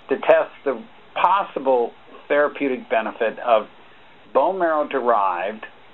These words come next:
mesenchymal stem or stromal cells, more appropriately stromal cells. These aren't stem cells in the usual sense of the word. And there's quite a bit of data from our group and some from other investigators that these mesenchymal stem or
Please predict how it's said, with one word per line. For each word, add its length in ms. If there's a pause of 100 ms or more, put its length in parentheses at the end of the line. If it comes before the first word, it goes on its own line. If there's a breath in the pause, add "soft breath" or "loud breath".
(420)
mesenchymal 640 (200)
stem 420 (260)
or 180 (180)
stromal 440 (120)
cells, 400
more 180 (120)
appropriately 460 (120)
stromal 400
cells. 260
These 180
aren't 300
stem 280
cells 280
in 80
the 40
usual 380
sense 240
of 60
the 60
word. 420 (680 loud breath)
And 200
there's 220
quite 200
a 60
bit 120
of 140
data 420
from 160
our 200
group 320 (140)
and 180 (100)
some 220
from 160
other 200
investigators 840
that 220 (520 loud breath)
these 200 (420)
mesenchymal 500 (600)
stem 260
or 100